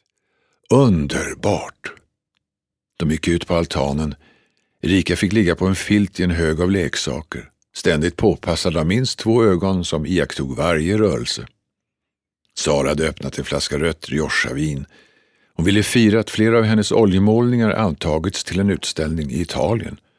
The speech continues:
De åt, drack och fantiserade om den kommande vernissagen. Som alltid berättade Sara i detalj om Erikas mat och sovvanor. Jensen kände sig glad inombords och lyckades med föresatsen att inte tänka på arbetet.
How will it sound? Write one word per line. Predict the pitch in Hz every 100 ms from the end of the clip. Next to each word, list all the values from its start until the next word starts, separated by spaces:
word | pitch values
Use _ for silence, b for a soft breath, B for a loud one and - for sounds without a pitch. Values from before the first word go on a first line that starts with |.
| _ _ _ _ _ _ _ _ _ _ _ -
De | 82
åt, | 92 104 107 101 -
drack | 85 82 90 _ -
och |
fantiserade | - 90 80 87 - 73 78 76
om | 76
den | 76
kommande | 71 107 76 69 71 73
vernissagen. | 71 82 - - 50 - - - _ _ _ _ _ _ _ _ -
Som | -
alltid | 104 95 80
berättade | 104 101 82 78 85
Sara | - 87
i | 80
detalj | 87 - 104 110 104 101
om | -
Erikas | 101 104 92 - 82 -
mat | 82 90 85 -
och | 107
sovvanor. | 127 78 60 62 73 80 - _ _ _ _ _ _ _ _ _ _
Jensen | 98 107 113 117
kände | 110 113 95
sig | 87 90
glad | 80 71 78 85
inombords | 85 67 62 65 - - - -
och |
lyckades | 98 95 98 101
med | 113
föresatsen | 107 117 80 73 76 - 95
att | -
inte | 92 80 - 101
tänka | 110 82 - 82
på | -
arbetet. | 87 65 73 - - -